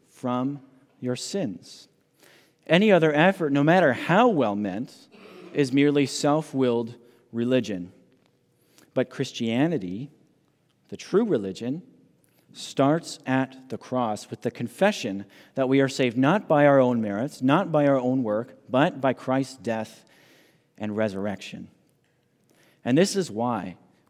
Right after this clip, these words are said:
when God gave the Ten Commandments, and when we read them every week in the worship service, we start as follows, not with the command, the first commandment, but with this, "I am the Lord your God, who brought you out of the land of Egypt,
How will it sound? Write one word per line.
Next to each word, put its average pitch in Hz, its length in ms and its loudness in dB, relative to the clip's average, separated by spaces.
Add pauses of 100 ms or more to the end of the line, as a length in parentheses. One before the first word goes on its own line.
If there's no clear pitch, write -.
when 113 180 -4
God 131 340 0
gave 135 260 2
the 135 80 -4
Ten 139 240 -2
Commandments, 101 800 -8 (400)
and 110 140 -6
when 110 120 -2
we 110 140 -2
read 135 280 2
them 156 340 2 (100)
every 131 260 0
week 143 440 0
in 139 100 -2
the 143 80 2
worship 139 320 0
service, 101 540 -8
we 107 100 -6
start 139 320 0
as 151 120 -4
follows, 117 640 -2 (520)
not 147 280 4
with 170 380 0 (760)
the 123 100 2
command, 127 340 2
the 131 180 4
first 151 300 0
commandment, 131 560 2
but 120 180 -2
with 127 240 -4
this, - 540 2 (340)
"I 123 240 2
am 143 180 4
the 143 80 0
Lord 131 400 2
your 143 160 -2
God, 120 460 -2 (600)
who 107 140 -12
brought 123 380 0
you 151 120 2
out 147 100 4
of 151 80 -2
the 147 100 -2
land 147 260 0
of 147 120 -4
Egypt, 120 600 -6